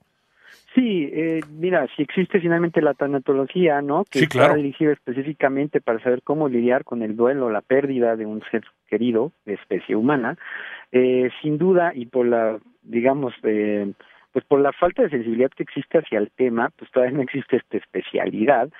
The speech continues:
Speaker 2: Ujú,
Speaker 1: pero,
Speaker 2: ujú.
Speaker 1: eh, yo siento que es lo mismo en el sentido que, eh,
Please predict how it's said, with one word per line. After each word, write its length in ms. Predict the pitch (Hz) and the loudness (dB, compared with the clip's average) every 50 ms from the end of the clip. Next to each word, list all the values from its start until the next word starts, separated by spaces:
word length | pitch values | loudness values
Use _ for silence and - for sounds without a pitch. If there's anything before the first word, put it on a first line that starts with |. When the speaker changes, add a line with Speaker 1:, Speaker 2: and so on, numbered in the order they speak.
| - - | -8 -4
Speaker 2:
Ujú, 320 | 147 127 113 123 117 104 | -4 -2 -2 -2 -4 0
Speaker 1:
pero, 400 | 110 139 135 135 135 131 131 143 156 | 0 2 2 4 4 4 2 2 0
Speaker 2:
ujú. 40 | - - | -2 -2
Speaker 1:
eh, 340 | 120 117 113 110 110 107 107 | 0 0 2 2 0 0 -2
yo 140 | 113 139 160 | -2 -4 -2
siento 300 | - 208 214 202 247 - | 0 -2 0 0 0 0
que 240 | - 180 170 165 165 | 2 2 2 2 0
es 120 | 165 165 | 0 0
lo 140 | 170 165 147 | 0 0 0
mismo 380 | 151 147 139 135 131 151 147 131 | 0 0 -2 -2 0 0 -2 0
en 120 | 143 131 123 | 0 -2 -2
el 100 | 113 - - | -2 -2 -2
sentido 720 | 117 113 107 _ - 127 127 131 127 135 135 143 139 - _ - | -2 -2 -4 _ -10 -2 0 2 2 4 2 0 -2 -6 _ -6
que, 800 | 120 120 120 120 123 123 127 123 - - - - - - - - | -2 0 0 2 2 2 0 0 -2 -4 -6 -4 -2 -2 -2 -2
eh, 80 | - | -4